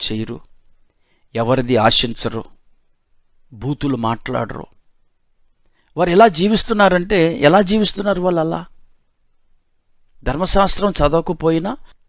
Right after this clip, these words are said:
ధర్మశాస్త్ర సారము వారి హృదయాల్లో వ్రాయబడింది. తప్పొప్పులను గురించి వారి మనస్సాక్షి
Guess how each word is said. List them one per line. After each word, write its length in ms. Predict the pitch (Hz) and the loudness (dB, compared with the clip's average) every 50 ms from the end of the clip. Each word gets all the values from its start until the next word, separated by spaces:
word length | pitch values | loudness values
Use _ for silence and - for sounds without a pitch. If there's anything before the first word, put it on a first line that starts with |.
| _ _ _ _ | _ _ _ _
ధర్మశాస్త్ర 760 | - 127 - 170 190 190 - - 214 196 180 - - 190 196 | -8 -6 -4 -2 0 2 4 4 4 2 0 -2 -2 0 0
సారము 800 | - - - - - 156 160 - 180 160 127 110 113 135 170 196 - _ _ _ _ _ _ _ _ - - - - _ - | 2 4 4 2 4 4 2 4 4 2 2 0 -4 -6 -8 -10 -16 _ _ _ _ _ _ _ _ -20 -20 -20 -18 _ 0
వారి 640 | 135 151 160 156 151 139 131 131 135 131 - - _ _ _ - - | 2 2 4 4 4 2 2 2 0 -2 -6 -10 _ _ _ -12 -6
హృదయాల్లో 720 | 139 143 143 180 196 180 151 151 147 131 117 113 113 113 101 - - _ _ _ _ _ _ _ _ _ _ _ _ _ _ _ _ _ - | -4 0 2 4 4 6 6 4 4 2 0 -4 -6 -10 -14 -18 -20 _ _ _ _ _ _ _ _ _ _ _ _ _ _ _ _ _ -12
వ్రాయబడింది. 680 | 120 120 117 117 113 117 107 101 92 87 - - - - - - _ _ _ _ _ _ _ _ _ _ _ _ _ - - | -6 -4 -2 0 0 0 -2 -2 -4 -6 -16 -16 -20 -20 -20 -20 _ _ _ _ _ _ _ _ _ _ _ _ _ -2 -2
తప్పొప్పులను 640 | 170 175 - - 240 190 - 220 214 208 202 196 | -2 0 4 4 4 4 6 4 6 6 6 4
గురించి 640 | 165 170 175 175 170 - - - 139 131 139 160 - - _ _ _ _ _ _ _ _ _ _ _ _ _ _ - - | 2 0 0 0 0 -2 0 0 0 -2 -4 -8 -12 -20 _ _ _ _ _ _ _ _ _ _ _ _ _ _ -14 -6
వారి 200 | 127 143 160 160 | -2 -2 0 2
మనస్సాక్షి 960 | 156 147 151 156 147 139 - - 160 151 151 - - - 123 110 104 110 - | 2 2 4 4 4 4 4 4 4 2 0 -4 -6 -6 -6 -6 -8 -10 -14